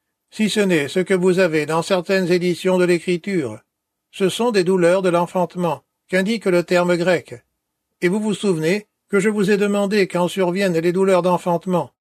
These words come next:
Au début de la grossesse ? Tout au long de la grossesse ? Non.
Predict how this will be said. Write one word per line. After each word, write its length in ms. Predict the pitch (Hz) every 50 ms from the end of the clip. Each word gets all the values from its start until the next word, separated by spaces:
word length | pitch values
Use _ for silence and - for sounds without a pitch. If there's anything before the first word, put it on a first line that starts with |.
| _ _ _
Au 140 | - 175 180
début 300 | 180 190 180 170 190 190
de 80 | 185 180
la 140 | 185 185
grossesse ? 640 | 180 185 190 190 185 - 220 233 247 226 - - - 123 117 - _ _ _ _
Tout 200 | - 220 180 -
au 60 | 214
long 120 | - 214 -
de 80 | 208
la 120 | 202 208 202
grossesse ? 640 | 190 196 208 180 - 226 226 233 202 - - 147 135 - _ _ _ _
Non. 240 | 127 131 147 202 -